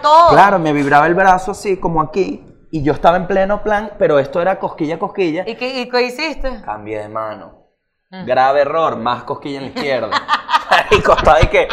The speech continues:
Speaker 2: que la chava me dijo, "Pero estás bien", y yo, <laughs> "Ay, me da mucha cosquilla".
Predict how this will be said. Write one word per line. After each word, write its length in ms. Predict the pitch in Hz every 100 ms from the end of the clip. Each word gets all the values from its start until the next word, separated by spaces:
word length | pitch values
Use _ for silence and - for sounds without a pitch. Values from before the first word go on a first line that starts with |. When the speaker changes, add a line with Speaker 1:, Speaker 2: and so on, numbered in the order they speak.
| - -
Speaker 2:
que 140 | - 165
la 100 | 156
chava 160 | 147
me 80 | 160
dijo, 180 | 165 165
"Pero 140 | - 120
estás 200 | - 127
bien", 180 | 185 139
y 80 |
yo, 80 | 120 120 -
<laughs> 160 | -
"Ay, 80 | -
me 380 | - 180 - -
da 120 | -
mucha 280 | - - - -
cosquilla". 400 | - - - 698